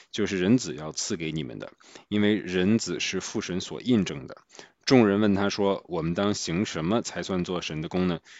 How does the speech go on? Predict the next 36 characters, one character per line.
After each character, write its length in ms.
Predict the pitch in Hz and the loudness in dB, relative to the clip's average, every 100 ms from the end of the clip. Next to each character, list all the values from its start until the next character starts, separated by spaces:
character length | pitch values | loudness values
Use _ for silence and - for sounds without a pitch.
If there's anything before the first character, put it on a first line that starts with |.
| - _ | -20 _
耶 100 | 85 | -6
稣 140 | 82 87 | -4 -2
回 140 | 80 | -2
答 140 | 80 | -2
说 280 | 80 85 80 - | -4 -4 -6 -8
：“信 260 | - 98 | -2 0
神 280 | - 87 92 | 0 0 -2
所 160 | 92 78 | -2 -6
差 240 | - 110 | 0 0
来 180 | 87 73 | 0 -2
的， 140 | 71 - - _ | -6 -8 -20 _
这 140 | - 110 | 0 0
就 100 | 90 | 0
是 100 | 82 | -4
做 140 | 85 73 | -6 -6
神 180 | 69 | -6
的 80 | 71 | -8
工。” 200 | - 71 - _ _ - | -8 -8 -10 _ _ -10
他 140 | - | 2
们 80 | 104 | 6
又 120 | 110 101 | 6 4
说 300 | 110 104 - - _ | 0 0 -2 -18 _
：“你 160 | - 90 | -4 -2
行 320 | - 92 113 | 0 2 2
什 220 | - 87 | 2 0
么 80 | 107 | 0
神 260 | - 85 87 | 0 0 -2
迹， 260 | 95 85 - | -2 -4 -2
叫 180 | 98 85 | 0 0
我 120 | 73 | 0
们 180 | 73 - | -6 -8
看 240 | - 95 | -2 -2
见 180 | 82 76 | -2 -4
就 140 | 82 | -6
信 300 | - 117 87 | 0 2 2
你？ 180 | 73 - | -2 -8